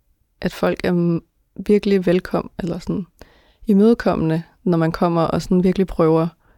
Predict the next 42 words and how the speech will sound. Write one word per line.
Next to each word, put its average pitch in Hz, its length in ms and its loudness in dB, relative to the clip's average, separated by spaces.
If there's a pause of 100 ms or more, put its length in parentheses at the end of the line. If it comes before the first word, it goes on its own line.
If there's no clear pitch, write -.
(480)
øh, 175 280 2
at 170 80 -6
snakke 165 340 -4
med 170 100 0
dem, 170 200 0
eller 156 400 -4
i 170 60 -4
hvert 170 180 -2
fald 185 120 -4
viser, 190 280 -2
at 165 40 0
man 160 120 0
har 175 120 0
en 165 100 0
interesse 165 560 0
i 170 100 0
at 160 100 -2
kunne 170 120 -4
snakke 160 300 -4
med 156 60 -2
dem 165 100 0
på 170 100 -2
deres 160 220 -4
eget 165 160 -2
sprog. - 380 -6 (600)
Det 190 60 2
er 180 60 2
virkelig 202 260 2
god 185 260 0
kundskab 202 440 0
at 175 80 -2
have, 175 180 0
hvis 165 180 -4
man 165 140 -2
gerne 160 280 0
vil 160 100 -2
til - 140 -6
Grønland 170 320 0
og - 60 0
arbejde, - 400 0
fordi 175 300 -2
så 170 160 -6